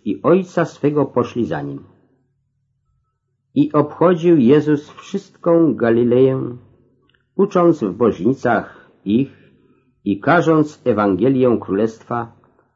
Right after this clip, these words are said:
a uzdrawiając wszelką chorobę i wszelką niemoc między ludem. I rozeszła się wieść o nim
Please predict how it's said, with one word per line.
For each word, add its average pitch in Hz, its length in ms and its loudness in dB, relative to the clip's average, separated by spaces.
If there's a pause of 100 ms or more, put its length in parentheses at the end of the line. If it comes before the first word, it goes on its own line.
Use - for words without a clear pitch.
(220)
a 113 220 -4
uzdrawiając 147 960 0
wszelką 156 640 -2
chorobę 143 600 0 (120)
i 113 80 -4
wszelką 143 640 -2
niemoc 127 680 0
między 113 560 -2
ludem. 78 500 -6 (1500)
I 110 100 0
rozeszła 139 600 0
się 127 300 -2
wieść 104 600 -4
o 110 140 -2
nim 90 440 -2